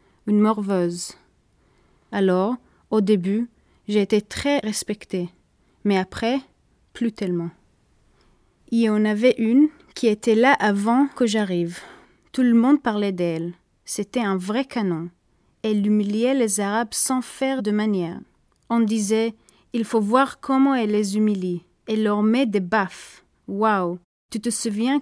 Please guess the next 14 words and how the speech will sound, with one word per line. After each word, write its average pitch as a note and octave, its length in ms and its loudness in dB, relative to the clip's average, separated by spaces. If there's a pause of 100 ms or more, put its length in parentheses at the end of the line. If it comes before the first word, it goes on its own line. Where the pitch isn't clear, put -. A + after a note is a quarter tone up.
quelle A3 300 0
gifle G#3 640 -2
elle G#3+ 200 -2
lui A#3 220 0
avait G3+ 300 -2
mis A#3+ 240 2
à A3 80 -2
celui-là ? » A#3 640 -2 (1500)
C'est B3+ 200 -4
comme B3 220 0
ça D4+ 220 0
qu'on A3 300 -4
parlait G3+ 340 -4
là-bas. F3 460 -6